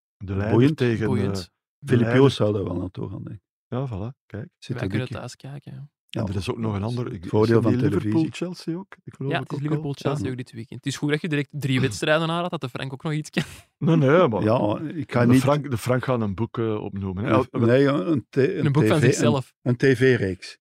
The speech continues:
Speaker 3: Een T V-reeks?
Speaker 2: Ja, maar ik, dat mocht.
Speaker 3: Zeker,
Speaker 2: Maar
Speaker 3: ja, maar ik hoop nu dat je niet de mij gaat kiezen.
Speaker 2: <laughs> Ja, nee,
Speaker 1: Over
Speaker 2: nee.
Speaker 1: de oceaan.
Speaker 2: Iets, ik denk op Prime Amazon. Hè. Je hebt
Speaker 3: Oké,
Speaker 2: zo,
Speaker 3: ja.
Speaker 2: eh, tegenwoordig, eh, Netflix en Prime Amazon. Zitten wel straffe dingen.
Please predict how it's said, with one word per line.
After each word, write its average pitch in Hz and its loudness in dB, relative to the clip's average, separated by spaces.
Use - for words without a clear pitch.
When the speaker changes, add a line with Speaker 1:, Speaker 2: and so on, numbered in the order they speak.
Speaker 3:
Een 151 -6
T - -8
V-reeks? 175 -10
Speaker 2:
Ja, 107 -8
maar 117 -10
ik, - -12
dat 101 0
mocht. - -2
Speaker 3:
Zeker, 151 -2
Speaker 2:
Maar 220 -6
Speaker 3:
ja, 175 -2
maar 196 -4
ik 160 -6
hoop 160 0
nu 160 -4
dat 151 -4
je 175 -6
niet 151 -4
de 151 -6
mij 135 -4
gaat 180 -4
kiezen. 214 0
Speaker 2:
<laughs> 131 -2
Ja, - -2
nee, 117 6
Speaker 1:
Over 151 6
Speaker 2:
nee. 135 6
Speaker 1:
de 127 4
oceaan. 135 2
Speaker 2:
Iets, - 2
ik 107 -2
denk 160 2
op 139 2
Prime 147 2
Amazon. 151 0
Hè. 143 -2
Je 156 0
hebt 117 -4
Speaker 3:
Oké, - -2
Speaker 2:
zo, 175 0
Speaker 3:
ja. - -4
Speaker 2:
eh, 113 -2
tegenwoordig, 98 -4
eh, 107 -8
Netflix 104 -6
en 110 -8
Prime 101 -4
Amazon. 123 -4
Zitten 123 -8
wel 117 -2
straffe - -8
dingen. 139 -6